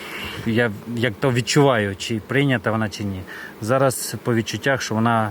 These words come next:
буде прийнята, завтра тільки перепровірю, та і все. Оце і все. Все, маточку ставимо у вулик,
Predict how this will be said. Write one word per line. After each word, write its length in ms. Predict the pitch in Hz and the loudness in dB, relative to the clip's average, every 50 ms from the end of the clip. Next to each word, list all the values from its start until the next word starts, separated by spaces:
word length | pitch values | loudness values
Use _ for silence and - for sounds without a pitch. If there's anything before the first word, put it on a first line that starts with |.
| - 98 | -4 -6
буде 320 | 110 107 113 110 117 110 | -4 -2 -2 0 0 0
прийнята, 640 | - 123 135 135 131 117 110 - - 104 101 98 95 | 0 0 2 2 2 2 2 0 -2 -2 -2 -2 0
завтра 300 | 95 113 107 98 107 101 | 0 0 0 2 0 -2
тільки 260 | - 107 - - 98 | -2 -4 -4 -4 -4
перепровірю, 580 | - 107 104 95 - 101 107 104 110 101 95 92 | -4 -4 -4 -4 -2 -2 0 0 0 0 -2 -4
та 120 | - 98 | -6 -6
і 60 | 92 | -6
все. 260 | 90 - - - 95 - - - - - - - - | -6 -6 -6 -6 -8 -8 -8 -8 -8 -8 -6 -2 0
Оце 240 | 160 160 - 208 202 | 0 4 6 6 4
і 20 | |
все. 320 | 175 - - 175 160 151 123 - - | 4 4 2 2 2 2 2 -2 -8
Все, 260 | - - 175 165 143 | -4 0 2 2 4
маточку 460 | 147 165 170 - 156 - - - 156 | 4 4 2 2 -2 -8 -6 -6 -6
ставимо 760 | - - - 160 151 156 156 151 151 147 147 147 147 143 131 - - | -4 0 2 4 4 6 4 4 4 4 4 4 2 2 0 -2 -2
у 100 | 156 151 | -2 2
вулик, 340 | 151 170 175 165 160 131 | 4 6 6 6 6 4